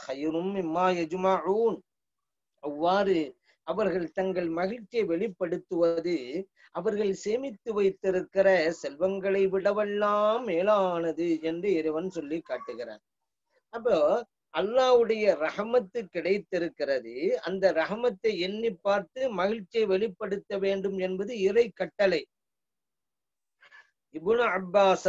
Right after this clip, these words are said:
ரலியல்லாஹு அன்ஹு அவர்கள் கூறுகிறார்கள்,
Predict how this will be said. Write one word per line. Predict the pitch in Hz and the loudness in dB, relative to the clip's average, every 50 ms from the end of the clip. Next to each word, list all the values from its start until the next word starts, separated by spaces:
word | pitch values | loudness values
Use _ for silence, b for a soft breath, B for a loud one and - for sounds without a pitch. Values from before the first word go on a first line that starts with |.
| 160 156 | 0 2
ரலியல்லாஹு | 160 160 196 220 220 196 190 190 185 185 180 170 165 175 170 170 143 | 2 2 4 4 4 6 6 6 6 6 6 4 4 2 2 0 0
அன்ஹு | 160 180 190 175 170 170 | -2 -2 -2 2 4 4
அவர்கள் | 156 147 165 147 147 147 131 113 - | 4 4 2 0 -2 -4 -4 -4 -6
கூறுகிறார்கள், | 151 147 156 139 139 127 127 127 120 117 120 127 117 101 | -4 -4 -2 -2 -2 0 0 0 -2 -4 -8 -10 -10 -12